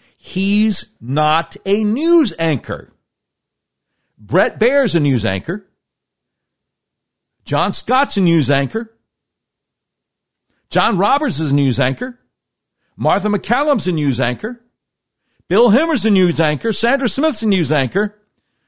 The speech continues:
Tucker Carlson is an opinion host.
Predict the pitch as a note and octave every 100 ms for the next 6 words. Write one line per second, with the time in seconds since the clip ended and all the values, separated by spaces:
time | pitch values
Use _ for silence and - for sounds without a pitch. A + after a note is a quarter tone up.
0 | _ - G#3+ A3 G#3 - A3+ C4 A#3+ -
1 | E3+ D#3 D#3+ - _ _ _ _ _ _
2 | _ D3 E3 - E3 D3+ - A#3+ A#3 D3+
3 | A2+ F2 - -